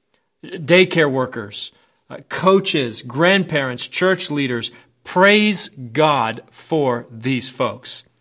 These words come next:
Uh, these servants who come alongside us parents and help share the load of education and care, uh, growth and development.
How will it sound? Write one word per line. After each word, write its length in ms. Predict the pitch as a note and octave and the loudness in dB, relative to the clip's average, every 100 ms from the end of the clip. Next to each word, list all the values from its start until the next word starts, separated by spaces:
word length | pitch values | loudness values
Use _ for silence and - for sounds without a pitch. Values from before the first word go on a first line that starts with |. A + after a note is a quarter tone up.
| _ _ _ _ | _ _ _ _
Uh, 140 | - E3+ | -12 -4
these 280 | D3+ G3+ | 0 2
servants 580 | - - G3+ E3+ C#3 B2+ | 2 2 4 4 2 -2
who 80 | D3 | -6
come 300 | - F3 D#3+ | 2 2 2
alongside 1000 | - C3+ C#3+ F3 F3+ - - E3+ D#3 C3+ | -2 2 4 4 2 -2 2 2 2 -2
us 300 | C#3 C3+ - | -4 -6 -6
parents 500 | - D3 C3+ A#2+ B2 | -6 -4 -2 -4 -8
and 120 | C#3 B2 | -6 -4
help 380 | A#2 D#3+ D#3+ | 0 0 -2
share 340 | - - E3 E3 | -6 0 2 2
the 80 | B2+ | 2
load 300 | C#3 D#3 C3 | 2 2 2
of 100 | B2 | -2
education 680 | A#2+ A2 D#3 F3 E3+ B2+ | -4 -4 2 2 0 -6
and 160 | A2 G#2+ | -8 -8
care, 420 | - D3 D#3 D#3+ - - _ _ _ A2 | -2 0 0 -2 -8 -20 _ _ _ -14
uh, 100 | A#2+ | -10
growth 560 | A#2 C3+ D3+ F3+ F3+ | -4 0 2 2 -2
and 280 | - C3+ C3 | -10 -8 -6
development. 760 | B2 A2+ B2+ C3 B2+ A#2 A#2+ | -8 -4 -2 -2 -4 -10 -12